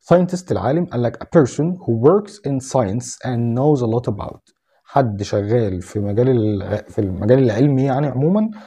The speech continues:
وبيعرف كتير عن المجال ده. طيب do well طبعا معناها يؤدي بشكل جيد، يعني ي-، يشتغل كويس. يعني أقول لك مثلا how are you in your، آه،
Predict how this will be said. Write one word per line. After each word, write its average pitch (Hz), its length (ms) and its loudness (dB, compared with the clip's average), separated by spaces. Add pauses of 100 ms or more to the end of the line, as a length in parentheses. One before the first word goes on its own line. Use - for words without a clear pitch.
(160)
وبيعرف 131 420 4
كتير 139 440 2
عن 127 460 0
المجال 110 340 2
ده. - 160 -14 (1300)
طيب 101 240 2 (120)
do 175 200 8
well 175 80 6
طبعا 170 260 0
معناها 139 400 -2
يؤدي 127 360 0
بشكل 117 300 -4
جيد، 151 380 0 (240)
يعني 110 220 -2
ي-، 98 380 -6
يشتغل 107 320 0
كويس. 151 480 2 (1400)
يعني 127 120 6
أقول 147 120 6
لك 147 120 2
مثلا 143 240 0
how 113 180 0
are 175 180 8
you 175 280 6
in 147 100 2
your، 135 720 6
آه، 120 340 -2